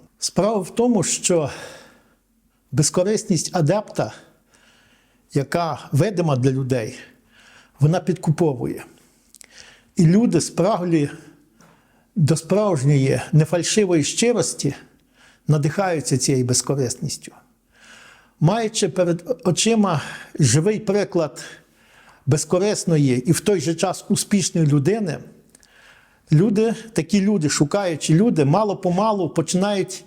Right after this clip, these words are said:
вірити, що, е, бути успішним і безкорисним, тобто Вірніше так, бути безкорисним — це не тільки прерогатива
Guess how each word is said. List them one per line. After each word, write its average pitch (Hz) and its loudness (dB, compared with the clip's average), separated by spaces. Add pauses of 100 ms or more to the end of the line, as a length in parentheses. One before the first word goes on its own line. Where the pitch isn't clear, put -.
(160)
вірити, 160 2
що, 139 0 (920)
е, 156 4
бути 170 2 (880)
успішним 156 0
і 165 2
безкорисним, 156 -2 (720)
тобто - -4 (200)
Вірніше 190 2
так, 131 -2
бути 214 0
безкорисним — 190 0
це 220 -2
не 170 4
тільки 233 0
прерогатива 180 0